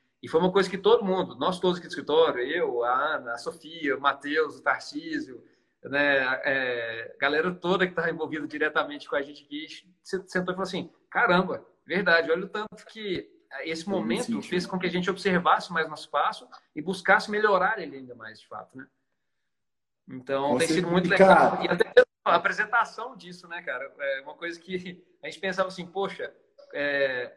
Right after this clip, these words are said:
Speaker 1: geralmente a gente tem esse carinho de, se o cliente mora em Belo Horizonte, São Paulo, né, ou qualquer um outro <laughs> estado,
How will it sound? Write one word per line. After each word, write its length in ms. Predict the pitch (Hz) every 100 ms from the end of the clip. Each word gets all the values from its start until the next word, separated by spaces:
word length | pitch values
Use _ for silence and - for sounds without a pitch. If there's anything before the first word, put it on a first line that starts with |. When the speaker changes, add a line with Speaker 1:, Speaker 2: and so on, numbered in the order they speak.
| _
Speaker 1:
geralmente 580 | 151 175 202 180 202 -
a 20 | 170
gente 120 | 175
tem 180 | 180 180
esse 320 | 180 196 196
carinho 440 | 208 202 185 190
de, 320 | 180 170 156
se 160 | - 180
o 40 |
cliente 360 | - 185 196 -
mora 520 | 185 190 196 180 139 - - _ -
em 120 | 151
Belo 160 | 180 202
Horizonte, 600 | 190 143 160 180 156 131
São 280 | 175 180
Paulo, 640 | 175 147 165 180 147 123 120
né, 260 | 135 151 135
ou 100 | 135
qualquer 300 | 151 165 175
um 40 |
outro 200 | 185 185 - -
<laughs> 360 | 165 - 170
estado, 60 | -